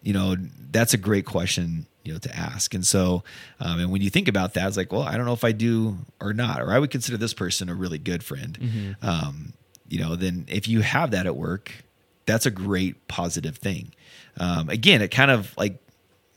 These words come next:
Speaker 1: you know, bucks against, like, the whole, "Hey, just come to work, do your job, you know, go have
Speaker 2: Yeah.
Speaker 1: your friends here." I think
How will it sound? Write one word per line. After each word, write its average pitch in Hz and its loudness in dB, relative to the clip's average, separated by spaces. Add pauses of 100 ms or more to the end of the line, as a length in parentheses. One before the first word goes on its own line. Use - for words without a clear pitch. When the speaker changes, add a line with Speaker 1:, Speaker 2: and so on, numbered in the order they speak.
(240)
Speaker 1:
you 107 -8
know, 80 -4
bucks 110 -2
against, 107 0
like, 92 -2
the 90 0
whole, 90 2 (340)
"Hey, 117 4
just 101 0
come 117 4
to 101 4
work, 95 2
do 104 6
your 87 4
job, 82 2 (100)
you 87 -2
know, 85 0
go 95 4
have 120 8
Speaker 2:
Yeah. 98 4
Speaker 1:
your 98 2
friends 90 0
here." - -4 (520)
I - 0
think 147 0